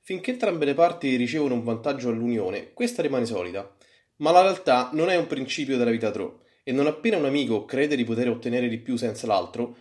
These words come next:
l'unione, e probabilmente la vita dell'altro, giunge rapidamente al termine.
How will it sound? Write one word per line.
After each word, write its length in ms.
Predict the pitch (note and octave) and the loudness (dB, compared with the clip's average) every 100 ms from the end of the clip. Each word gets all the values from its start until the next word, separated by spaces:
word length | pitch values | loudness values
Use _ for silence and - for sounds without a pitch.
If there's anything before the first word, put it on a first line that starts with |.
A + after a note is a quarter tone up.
| - | -10
l'unione, 500 | F3+ G3+ A#2+ G#2 G2+ | -4 0 0 0 -4
e 100 | G2+ | -8
probabilmente 760 | - G2+ G#2 G#2 G#2+ C3+ C3 | -10 -6 -6 -6 -4 -4 -2
la 80 | G#2 | -2
vita 200 | A2+ A2+ | 0 0
dell'altro, 680 | G#2 G#2+ F2 - C#3 - _ | 0 0 0 -2 -8 -10 _
giunge 340 | - A3+ F3+ C#3+ | -2 0 0 0
rapidamente 500 | D3 F#3 F#3+ A#2+ - | 0 0 0 0 -2
al 100 | G#2 | -2
termine. 440 | G2 - F#2 G2 | -4 -6 -10 -14